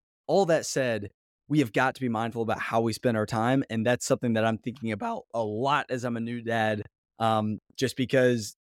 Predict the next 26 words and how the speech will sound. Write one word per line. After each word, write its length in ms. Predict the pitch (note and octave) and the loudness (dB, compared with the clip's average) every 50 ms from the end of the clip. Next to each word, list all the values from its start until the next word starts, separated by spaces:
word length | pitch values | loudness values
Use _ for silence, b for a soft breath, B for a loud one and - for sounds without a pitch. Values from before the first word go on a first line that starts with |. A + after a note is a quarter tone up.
| _ _ _ _ _ _ - | _ _ _ _ _ _ 0
days 260 | B2 B2+ C3+ C#3+ - | 2 2 2 2 0
can 160 | - - B2+ | -2 -4 -4
get 180 | A2 C3 C3 A2+ | -2 -2 -4 -2
derailed. 520 | B2 C3+ B2+ A#2 A2+ A#2 C3 D3+ D#3+ D#3+ | -2 -2 -2 0 2 2 4 4 4 4
And 140 | D3+ B2+ - | 2 0 0
so 100 | - C3 | 0 -2
again, 300 | B2+ A#2+ B2+ A#2 G2+ F#2 _ _ _ _ _ _ - | -2 0 -2 -4 -6 -8 _ _ _ _ _ _ -6
I 140 | B2 C3+ D3+ | -4 -4 -2
am, 320 | D3+ C#3+ C3 A#2+ A2+ G#2+ - _ _ | -2 -2 -2 -4 -6 -8 -10 _ _
there 100 | - C3+ | -6 -6
are 40 | B2+ | -6
certain 340 | - - - G#3+ G#3 F#3+ F3+ | -4 0 2 2 2 2 -2
things 200 | F3+ F3 F3 D#3 | -6 -6 -4 -4
in 60 | D#3 | -4
my 100 | D3+ D3 | -4 -2
day 220 | B2+ C#3 C#3 D3 C#3+ | 0 0 0 0 2
that 160 | B2 B2 A2+ | 0 0 -2
are 80 | A2+ | 0
non-negotiable 840 | A2 A2 A2+ B2+ C3 B2 A#2 G#2 A2 G#2+ B2 A#2+ - B2+ C#3+ D3 C#3+ A#2+ | -2 0 2 2 2 2 0 0 0 0 0 -2 -2 0 2 2 2 4
that 140 | B2 A2+ | 2 2
I'm 340 | A2+ A#2 A2+ G#2+ G#2+ G2+ G2+ | 2 2 2 0 -2 -2 -2
making 400 | G#2 A#2 B2+ - - C3+ A#2+ G#2+ | 0 -2 -2 0 0 -2 -2 0
time 280 | - A#2 A2 A#2 C3 C3 | -2 -2 0 0 0 0
for, 380 | - D3+ D#3 D#3+ E3 D#3+ D3 _ _ _ _ _ _ _ - | 0 0 2 4 2 2 0 _ _ _ _ _ _ _ 2
but, 280 | B2+ A#2+ A#2 A#2 G2 _ - | 2 4 4 2 0 _ -4
um, 300 | A#2 A#2 A2 A2 G#2+ G2+ | -2 0 0 0 -2 -4